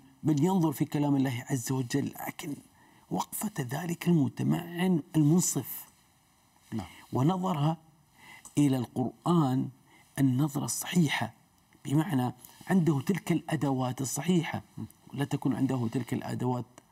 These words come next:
Speaker 1: الغير صحيحة في فهم القرآن،
Speaker 2: نعم.
Speaker 1: لأن القرآن له مفاتيح.
Speaker 2: أكيد.
Speaker 1: فمن أتى بغير المفاتيح لكي يفهم القرآن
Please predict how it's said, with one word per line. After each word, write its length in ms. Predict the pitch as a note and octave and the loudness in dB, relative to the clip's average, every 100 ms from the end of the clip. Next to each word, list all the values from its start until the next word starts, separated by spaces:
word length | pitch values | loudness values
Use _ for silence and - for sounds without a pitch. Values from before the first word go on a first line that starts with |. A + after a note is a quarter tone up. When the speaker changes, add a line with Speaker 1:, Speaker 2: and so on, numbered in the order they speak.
| _ _ _ - | _ _ _ -8
Speaker 1:
الغير 400 | B2 A#2 E3+ D#3+ | -4 2 2 0
صحيحة 520 | - - D3 C3 C#3 | -4 -2 0 0 -4
في 180 | B2 A#2+ | -4 -6
فهم 420 | - A2 C3 A#2+ - - - - | -4 -2 0 -2 -4 -20 -18 -14
القرآن، 640 | - A#2+ - C3+ C3+ A2+ - | -8 -6 -4 -2 0 -2 -4
Speaker 2:
نعم. 100 | G#2 F#2+ - | -14 -16 -8
Speaker 1:
لأن 360 | - B2 D#3 D3+ | -4 -2 2 2
القرآن 340 | B2 - A2 | 0 -4 -4
له 140 | C3 B2 | -2 -2
مفاتيح. 640 | B2 C3 B2 F#3+ D3+ - - _ - | -2 -4 -2 -2 -2 -6 -18 _ -14
Speaker 2:
أكيد. 260 | F#2 - A#2 | -14 -12 -2
Speaker 1:
فمن 220 | C3 C3+ - | 2 2 0
أتى 240 | E3+ F#3 | -2 0
بغير 380 | D3 C#3+ G3 G#3+ | 0 2 4 4
المفاتيح 720 | G3 F3+ D#3 D3 - D3+ - | 2 2 0 -2 2 2 2
لكي 240 | C3 C#3+ E3 | 0 2 2
يفهم 240 | C#3 D3+ | 2 0
القرآن 440 | C#3+ C3 - D#3+ | 0 -2 0 2